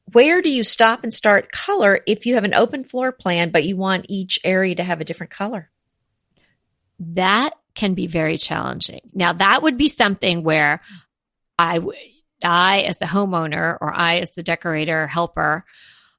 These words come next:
Speaker 2: I would really be looking as to where the walls meet and break, where I have a ninety degree or where I have some sort of transition, whether it be a doorway, a door frame. If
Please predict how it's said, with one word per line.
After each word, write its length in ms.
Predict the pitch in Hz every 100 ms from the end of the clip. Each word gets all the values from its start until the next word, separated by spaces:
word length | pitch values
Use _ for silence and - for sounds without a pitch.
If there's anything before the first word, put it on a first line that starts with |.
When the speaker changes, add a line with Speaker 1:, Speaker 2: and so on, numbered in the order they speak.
| _ _ -
Speaker 2:
I 160 | - 180
would 200 | 180 175
really 320 | 202 214 269
be 160 | 262 294
looking 480 | 208 202 202 185
as 180 | 170 -
to 120 | -
where 280 | 180 175 175
the 120 | 175
walls 720 | 165 170 160 160 170 180 160 -
meet 480 | - 170 180 233 254 -
and 160 | 180
break, 400 | 175 170 185 185
where 160 | 175 165
I 100 | 170
have 220 | 160 165
a 60 | 156
ninety 400 | 156 160 170 180
degree 800 | 175 175 226 262 269 262 262 254 - - _
or 140 | 190 180
where 200 | 170 170
I 80 | -
have 280 | 165 170 165
some 240 | - 175
sort 240 | 175 185 170
of 100 | -
transition, 720 | - 160 160 190 185 190 170
whether 300 | 160 165 160
it 160 | 156
be 160 | - 160
a 60 | 156
doorway, 1200 | - 220 226 226 214 220 208 202 202 196 190 185
a 280 | 151 143 165
door 240 | - 208 214
frame. 540 | - 214 202 196 196 233 226 - _ _ _
If 140 | 202